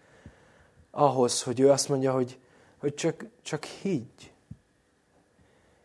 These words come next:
Jézus azt mondja itt nekik, megint ugye elmondja, én azért jöttem, hogy azt csináljam, amit, amit Isten rám bízott, ezzel egy-, egyenlővé tettem magát Istennel. Tehát ő ott egyértelműen nyíltan beszél nekik,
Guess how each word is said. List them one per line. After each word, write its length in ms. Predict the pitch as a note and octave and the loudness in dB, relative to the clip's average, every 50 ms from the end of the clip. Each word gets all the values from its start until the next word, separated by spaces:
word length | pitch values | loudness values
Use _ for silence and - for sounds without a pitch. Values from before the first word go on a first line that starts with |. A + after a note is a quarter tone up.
| _ _ - | _ _ 4
Jézus 320 | E3 F3 E3+ D#3+ D#3 - | 6 6 6 6 4 2
azt 180 | F3 D#3+ - - | 2 2 2 2
mondja 360 | E3 D#3 D#3 D#3 D#3+ D#3 D3+ | 0 2 4 6 8 8 8
itt 220 | D3+ D3+ D3+ D3+ | 8 6 4 2
nekik, 360 | D3+ D3+ C#3+ - - C#3+ - - | 0 -2 0 2 0 0 4 6
megint 360 | D#3+ D#3 D3 C3 C#3+ C#3 C#3+ | 6 6 8 6 4 4 4
ugye 200 | C#3 C3 C#3 C3+ | 6 6 8 8
elmondja, 480 | C3+ C3 B2+ B2+ B2+ B2+ B2 A#2+ B2+ | 8 8 6 4 2 0 0 0 0
én 220 | B2+ B2+ C#3+ C#3+ D3+ | 2 4 6 8 8
azért 300 | D#3+ E3 D3+ D3+ D3+ D3+ | 8 8 8 8 8 8
jöttem, 340 | D3+ D3 D3+ - D3+ C#3+ C3+ | 6 6 2 0 0 0 2
hogy 160 | C3+ C#3+ D3+ | 2 4 6
azt 220 | D#3 D#3+ D#3 - | 6 4 4 0
csináljam, 400 | - D#3+ D3+ D3 C#3+ C#3+ C#3 C#3 | -2 -2 0 0 0 0 0 0
amit, 240 | C#3 C3+ C3+ C3 C3 - - - - - - - | 0 -2 -2 -4 -4 -8 -14 -18 -16 -16 -8 -2
amit 180 | - C#3 C#3+ D#3 | 0 2 4 4
Isten 320 | E3 D3 - - B2+ C3 | 4 2 2 2 4 6
rám 280 | D3 D#3+ D#3+ D#3 D#3 D3 | 6 6 8 6 6 6
bízott, 480 | D3+ D3 D3 C#3+ D3 C#3 C3+ - - - - - - - - | 6 6 6 6 6 4 4 0 -6 -18 -20 -20 -20 -8 0
ezzel 520 | - D3+ D3+ C#3+ B2+ C#3 D3+ D3 D3 D3+ | 4 6 6 6 8 8 8 8 8 6
egy-, 360 | - - E3 D#3+ D3 D#3 F3 - | 4 2 2 2 2 0 0 2
egyenlővé 580 | D#3+ F3 D#3+ C#3+ E3+ D#3+ D#3 D3+ C#3+ C#3 D3 D3 | 4 6 6 8 8 8 8 8 8 8 6 6
tettem 380 | D3 F3 D#3 - - D#3 C#3 | 4 2 0 2 4 2 4
magát 400 | C#3 C3+ C3 C3 C#3 B2 A2+ - | 4 4 4 4 4 4 2 0
Istennel. 640 | E3 D3+ - - - D#3 C#3+ C#3 C#3 C#3 C#3 C#3+ C#3 - - - - | -2 -2 0 2 2 4 4 6 6 6 6 6 4 2 -6 -14 -4
Tehát 220 | - - F3 E3+ - | 0 0 4 6 8
ő 60 | G3+ | 6
ott 140 | G3 G3 - | 6 6 4
egyértelműen 800 | - G#3+ A3 F3+ C#3+ D#3+ D#3 D3 - E3 D3+ D3+ D3+ D3+ D#3 | 2 4 4 6 6 6 4 6 6 4 4 4 4 4 4
nyíltan 520 | E3 F#3 G#3 G3 D#3 C#3 - C#3+ C3+ C3 C3+ | 4 6 6 6 6 4 2 0 0 2 2
beszél 380 | C#3 C#3 C3 - - C3 C3 | 2 2 2 0 -2 -2 -2
nekik, 380 | C3+ C3+ B2+ - C3+ B2 B2+ | -2 -4 -2 -2 -2 -2 -2